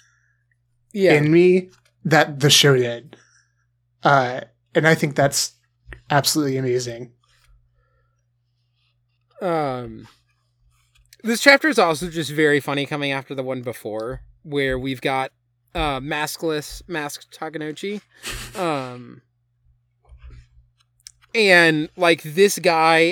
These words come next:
Speaker 1: having, like, the same look, but younger, you know?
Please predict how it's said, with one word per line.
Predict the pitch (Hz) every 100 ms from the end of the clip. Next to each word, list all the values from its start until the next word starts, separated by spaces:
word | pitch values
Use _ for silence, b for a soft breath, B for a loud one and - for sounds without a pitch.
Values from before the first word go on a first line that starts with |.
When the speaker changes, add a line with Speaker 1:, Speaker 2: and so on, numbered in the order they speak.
| 160
Speaker 1:
having, | 160 170 175
like, | 175 151
the | 151 156
same | - 185 185 175
look, | 147 143 131 135
but | 139 135
younger, | 143 139 127 - - _ _ _ _ _ _ _
you | 170
know? | 151 143 147